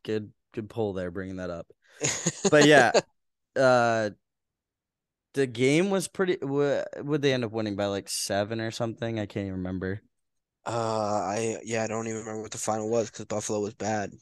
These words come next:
Speaker 1: Yeah, the score was pretty, whatever the score was, did not dictate how this game went. This, uh,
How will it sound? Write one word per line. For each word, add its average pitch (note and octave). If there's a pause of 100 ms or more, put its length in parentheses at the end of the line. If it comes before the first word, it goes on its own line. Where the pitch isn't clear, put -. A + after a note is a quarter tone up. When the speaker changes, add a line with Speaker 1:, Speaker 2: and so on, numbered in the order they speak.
(120)
Speaker 1:
Yeah, C3+
the G#2+
score F3+
was F3
pretty, D#3+
whatever G#3
the F#3+
score D#3
was, C3 (680)
did C#3+
not C3+
dictate A#2
how A#2
this A2
game A2
went. G2+
This, - (720)
uh, -